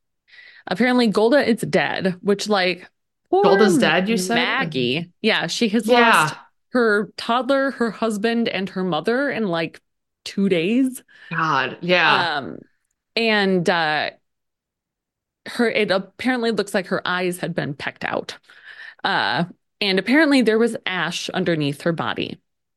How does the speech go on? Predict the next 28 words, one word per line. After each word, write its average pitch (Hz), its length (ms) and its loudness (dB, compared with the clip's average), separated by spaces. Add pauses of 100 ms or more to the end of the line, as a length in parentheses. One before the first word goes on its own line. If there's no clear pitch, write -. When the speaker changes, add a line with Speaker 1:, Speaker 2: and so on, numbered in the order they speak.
(200)
Speaker 2:
Oh, 294 80 2
so 294 120 -4
there 294 180 2
is 214 160 0
more 151 180 -4
ash, 120 540 -2
but 175 160 2
it's 180 160 0
just 175 140 -6
not 151 140 2
explained 143 500 2
Speaker 1:
Right. 123 60 2
Speaker 2:
or - 20 0
anything. 143 380 -6
Speaker 1:
Yes, 170 160 2
Speaker 2:
Okay. 120 220 -2
Speaker 1:
exactly. - 600 -4
Yeah. - 280 -4
Speaker 2:
Okay. 139 300 0 (680)
Speaker 1:
Mulder 214 360 2
is 180 360 2
poking 214 680 2
around, 160 840 -2
and 175 240 0
one 185 120 0
of 190 60 2
the 180 60 0
bottles 160 640 -4